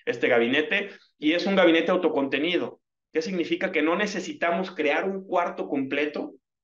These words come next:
para poder integrar este micro data center, que incluso la idea es que esté lo más cercano a la línea de producción donde se va a generar ese cómputo. Entonces, ya tenemos ese gabinete y tenemos los servidores industriales. Este se le conoce también como el, el, la zona desmilitarizada.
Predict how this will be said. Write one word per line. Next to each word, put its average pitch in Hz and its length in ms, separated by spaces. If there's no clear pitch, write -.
para 135 240
poder 139 220
integrar 143 440
este 151 200
micro 127 240
data 143 180
center, 151 400
que 127 60
incluso 160 500
la 127 120
idea 147 240
es 160 100
que 151 100
esté 151 160
lo 147 140
más 143 160
cercano 131 420
a 117 60
la 113 80
línea 117 280
de - 60
producción 104 460
donde 113 200
se 113 120
va 110 80
a 113 40
generar 113 340
ese - 180
cómputo. - 420
Entonces, 160 560
ya 175 200
tenemos 185 340
ese 180 160
gabinete 160 420
y 165 60
tenemos 160 360
los 147 140
servidores 135 520
industriales. 139 800
Este - 240
se 151 100
le 139 140
conoce 143 320
también 139 380
como 143 240
el, 123 120
el, 120 340
la 113 120
zona 151 240
desmilitarizada. 123 1000